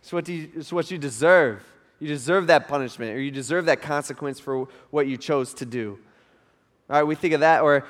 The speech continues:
or when someone lives an evil life and they hurt those around them for a long time, and, and it finally all catches up to them, and we see them suffering, we're like, "Yeah, they deserve that suffering. That's what they deserve."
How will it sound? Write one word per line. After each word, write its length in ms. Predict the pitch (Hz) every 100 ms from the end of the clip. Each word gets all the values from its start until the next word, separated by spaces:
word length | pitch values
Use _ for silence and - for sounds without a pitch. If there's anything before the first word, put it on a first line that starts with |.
| -
or 160 | 170 170
when 140 | 165
someone 400 | - 202 196 175
lives 480 | 185 185 185 - -
an 100 | 151 156
evil 260 | 180 175 156
life 260 | 160 165
and 80 | 151
they 120 | 127
hurt 280 | 117 165 165
those 300 | 180 170 160
around 540 | - 123 147 156 160
them 180 | 160 160
for 160 | 151 151
a 60 |
long 260 | 151 156 151
time, 320 | 156 151 151
and, 160 | 131 110 - _
and 140 | 123 135
it 80 | -
finally 400 | 160 156 165 156
all 220 | 156 151
catches 360 | 160 135 123
up 200 | 143 143
to 60 | 156
them, 180 | 151 147
and 120 | 127
we 120 | 135
see 260 | - 151 147
them 180 | 143 127
suffering, 360 | 151 147 139
we're 80 | 127
like, 160 | 120 127
"Yeah, 160 | 147
they 160 | 127 156
deserve 480 | 127 104 123 180 135
that 160 | 110
suffering. 480 | - 110 - 110 104
That's 120 | 135
what 120 | 165
they 80 | 165
deserve." 420 | 151 143 180 156